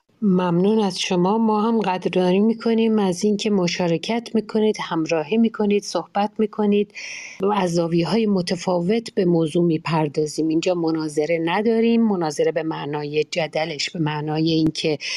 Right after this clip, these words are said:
من حقم یا شما باطلی. اینجا مباحثه داریم، اینجا تبادل نظر داریم، مکالمه برای مفاهمه. چنان که گفتم، هدف مؤسسهٔ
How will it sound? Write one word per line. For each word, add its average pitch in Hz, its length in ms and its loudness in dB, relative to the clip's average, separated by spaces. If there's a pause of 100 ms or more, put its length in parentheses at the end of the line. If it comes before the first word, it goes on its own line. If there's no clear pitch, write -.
(200)
من 160 480 0
حقم 151 600 -2
یا 143 360 0
شما 151 360 -2
باطلی. 151 560 0 (340)
اینجا 202 340 0
مباحثه 170 760 0
داریم، 220 380 2
اینجا 175 340 2
تبادل 156 580 -2
نظر 151 380 0
داریم، 190 460 2
مکالمه 190 680 0
برای 180 640 0 (380)
مفاهمه. 160 720 -2
چنان 170 280 0
که 170 140 -2
گفتم، 202 420 -2 (320)
هدف 233 500 -4 (480)
مؤسسهٔ 170 1040 0